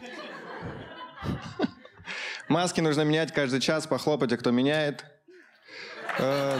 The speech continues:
да, вот, зря я вас похвалил, конечно. Я имею в виду не обратной стороной, а прям отдельную маску. Проблема в том, что по маске вообще не видно, сколько ее человек носил. Час прошел, или там с первой волны эта маска у него.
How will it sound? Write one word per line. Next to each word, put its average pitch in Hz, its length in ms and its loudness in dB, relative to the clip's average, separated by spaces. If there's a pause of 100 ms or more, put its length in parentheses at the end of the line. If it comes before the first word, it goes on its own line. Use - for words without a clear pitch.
да, 143 260 2
вот, 151 240 0 (100)
зря 135 360 4
я 139 80 2
вас 123 120 0
похвалил, 147 480 2
конечно. 131 760 0 (460)
Я 147 80 4
имею 185 120 4
в 180 40 0
виду 185 40 4
не 185 120 4
обратной 185 500 2
стороной, 151 560 2
а - 20 2
прям 135 240 2
отдельную 139 500 4
маску. 113 680 -2 (1400)
Проблема 208 320 2
в 226 40 -6
том, 208 140 2
что 185 140 0
по 180 120 0
маске 185 300 0
вообще 170 240 2
не 160 120 2
видно, 131 240 4
сколько 123 300 2
ее 110 80 4
человек 107 380 2
носил. 107 340 2
Час 170 480 0
прошел, 143 520 2
или 123 60 4
там 120 180 2
с - 80 -2
первой 165 420 4
волны 135 320 2
эта 147 220 0
маска 135 400 0
у 123 80 4
него. 117 320 2